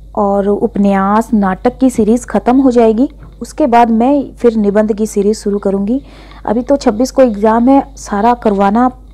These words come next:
पॉसिबल नहीं है, तो जब तक मैं ये करवाऊँगी तब तक काफ़ी ऐसे जन होंगे जिनका ये नेट जेआरएफ़ क्लियर हो चुका होगा।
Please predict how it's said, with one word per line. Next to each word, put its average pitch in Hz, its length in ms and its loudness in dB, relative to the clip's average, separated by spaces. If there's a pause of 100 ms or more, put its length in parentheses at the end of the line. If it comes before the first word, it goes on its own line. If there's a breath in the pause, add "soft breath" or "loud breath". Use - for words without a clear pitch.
(220)
पॉसिबल 214 380 0
नहीं 240 260 2
है, 262 180 0 (640 loud breath)
तो 214 200 0
जब 220 240 0
तक 285 140 2
मैं 277 120 4
ये 277 140 4
करवाऊँगी 240 540 2
तब 233 240 -4
तक 240 120 -2 (240)
काफ़ी 220 300 0
ऐसे 254 260 0
जन 247 180 0
होंगे 240 260 -2
जिनका 220 380 -2
ये 262 100 2
नेट 202 260 -4
जेआरएफ़ 196 380 -2 (260)
क्लियर 220 280 4
हो 214 160 0
चुका 208 300 -6
होगा। 208 380 -6